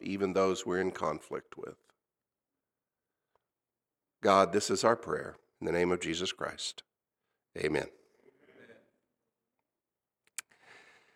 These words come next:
So if you have your Bibles, let's open them up, should we? Open up to First John.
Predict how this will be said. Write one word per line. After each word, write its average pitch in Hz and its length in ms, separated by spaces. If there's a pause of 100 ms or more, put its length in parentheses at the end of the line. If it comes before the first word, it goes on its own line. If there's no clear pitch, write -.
(180)
So - 140
if 127 60
you 147 80
have 247 240
your 226 100
Bibles, 190 760 (1400)
let's 269 240
open 135 320
them 110 140
up, 92 200
should 180 260
we? 226 240 (1800)
Open 202 220
up 202 180
to 160 80
First 180 380
John. 113 540